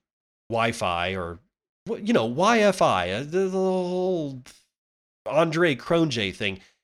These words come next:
Apparently he's disappeared, okay? And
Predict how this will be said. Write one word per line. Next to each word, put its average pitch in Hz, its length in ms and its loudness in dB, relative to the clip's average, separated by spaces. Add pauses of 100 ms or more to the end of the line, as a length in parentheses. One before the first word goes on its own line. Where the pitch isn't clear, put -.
(160)
Apparently 247 540 2
he's 170 280 -2
disappeared, 101 840 2 (200)
okay? 113 480 -4
And 123 360 -2